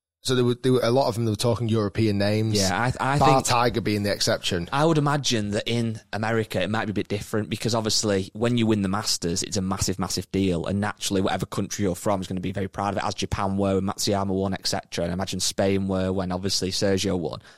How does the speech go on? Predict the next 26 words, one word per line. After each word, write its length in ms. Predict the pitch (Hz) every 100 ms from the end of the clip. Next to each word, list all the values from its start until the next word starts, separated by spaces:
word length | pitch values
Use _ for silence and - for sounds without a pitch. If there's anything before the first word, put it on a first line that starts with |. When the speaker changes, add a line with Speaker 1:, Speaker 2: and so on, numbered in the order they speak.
| _ _ -
Speaker 2:
I 60 |
bet 200 | 95 113
he's 100 | 117
got, 220 | 110 113 -
he's 140 | 104
bigger, 220 | 104 98
but 120 | 101 113
you're 120 | 123
right, 220 | 123 147
it 80 | 143
takes 220 | 147 131
a 60 | 127
long 320 | 120 131 127
time 420 | - 110 139 101
to 100 | -
come 160 | - 101
out 140 | 101
of 100 | 92
that 160 | 104 -
kind 380 | 101 95 95
of, 160 | 98 95 _ _ _ _ _
um, 500 | 98 95 95 92 95 - -
in, 160 | - 127 -
within 260 | 127 117
the 80 | 110
sport 680 | - - - 117 117 82